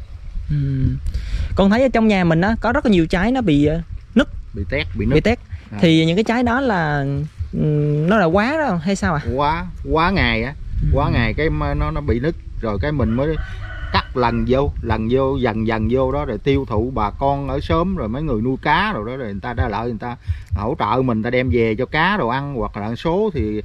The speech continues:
Speaker 2: ăn, những đứa bé đồ đó, người ta ăn được, người ta lấy về người ta ăn. Đó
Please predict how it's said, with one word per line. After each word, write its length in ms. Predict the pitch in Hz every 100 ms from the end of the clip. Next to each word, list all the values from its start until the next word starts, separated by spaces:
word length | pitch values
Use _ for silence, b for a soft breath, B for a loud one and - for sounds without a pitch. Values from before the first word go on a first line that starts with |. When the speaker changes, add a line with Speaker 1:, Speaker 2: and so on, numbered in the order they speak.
| B B B
Speaker 2:
ăn, 380 | - 151 151 151 - - - 131
những 440 | 120 131 160 135
đứa 120 | 165
bé 340 | 190 147 208 214
đồ 220 | 123 113
đó, 100 | 139
người 120 | 156 104
ta 60 | 123
ăn 300 | 143 151 147
được, 160 | 113
người 80 | 147 123
ta 80 | 131 -
lấy 220 | 151 202
về 60 | 151
người 120 | 110
ta 80 | 147
ăn. 220 | 151 160 147 - -
Đó 60 | -